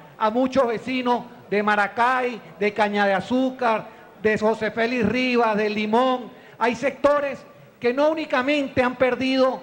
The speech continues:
sus techos de su vivienda, o de que hayan sufrido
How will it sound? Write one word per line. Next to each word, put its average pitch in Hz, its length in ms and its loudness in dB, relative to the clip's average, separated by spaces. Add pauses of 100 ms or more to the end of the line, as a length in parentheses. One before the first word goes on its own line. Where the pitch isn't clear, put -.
(400)
sus - 320 -2
techos 262 380 0
de 202 80 -2
su 233 120 -4
vivienda, 196 580 -2 (260)
o 247 120 4
de 240 120 -2
que 262 100 -4
hayan 285 180 0
sufrido 269 600 0